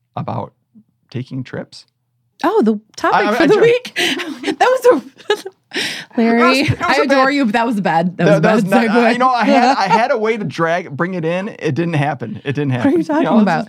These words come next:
Speaker 1: it's just, I am not, by the way, one to watch for twenty twenty-three.
Speaker 2: This week, yes, you are. The Loop would nominate you as one to watch for
Speaker 1: <laughs>
Speaker 2: twenty twenty-three.
Speaker 1: And, uh, in the closet that we were in.
Speaker 2: <laughs> We have a fancy studio.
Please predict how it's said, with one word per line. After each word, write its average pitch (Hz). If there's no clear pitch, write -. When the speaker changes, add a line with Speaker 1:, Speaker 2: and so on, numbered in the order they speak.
Speaker 1:
it's -
just, -
I 185
am 190
not, 151
by 123
the 117
way, 92
one 139
to 135
watch 120
for 135
twenty 123
twenty-three. 208
Speaker 2:
This 269
week, 226
yes, 571
you 254
are. 196
The 226
Loop 247
would 196
nominate 170
you 147
as 151
one 151
to 190
watch 180
for 240
Speaker 1:
<laughs> -
Speaker 2:
twenty 233
twenty-three. 226
Speaker 1:
And, 190
uh, 190
in 175
the 185
closet 143
that 113
we 123
were -
in. 175
Speaker 2:
<laughs> -
We 285
have -
a 254
fancy 196
studio. 180